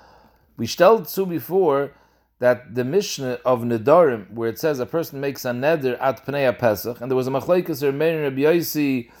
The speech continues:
whether he's Aser only till Erev, only till Pesach, 'cause Erev Pesach is the last day that's called Pnei HaPesach, or all the days of Pesach are called Pnei HaPesach,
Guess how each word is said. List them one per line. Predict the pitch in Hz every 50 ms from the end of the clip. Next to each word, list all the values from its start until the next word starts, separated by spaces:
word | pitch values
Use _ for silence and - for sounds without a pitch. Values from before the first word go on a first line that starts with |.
| - - - _ -
whether | 135 147 147 147 147
he's | 143 127 131
Aser | 143 156 170 - - 156 151
only | 139 160 165 160 147
till | 131 - 156 147 131
Erev, | 135 151 160 156 143 135 -
only | 147 160 156 143
till | 131 - 160 151
Pesach, | - 151 156 165 151 - 151 135 - - - _
'cause | - 131 123
Erev | 131 147 156 156 143 -
Pesach | 151 147 151 - 143 127
is | 131 131
the | 123 123
last | 131 135 143 147 143 120
day | 139 135
that's | 135 127 117 -
called | - 139 123 -
Pnei | - 127 123 120
HaPesach, | 95 120 120 117 113 - - - - _ - - - - _ -
or | 156 175 -
all | - 214 233 233 226
the | 202
days | 170 165 160 151 135
of | 143 120
Pesach | - 143 139 131 - 135 117 131
are | 131
called | 127 - 135 123 -
Pnei | - 131 127 127 120
HaPesach, | - 131 127 123 - 170 170 -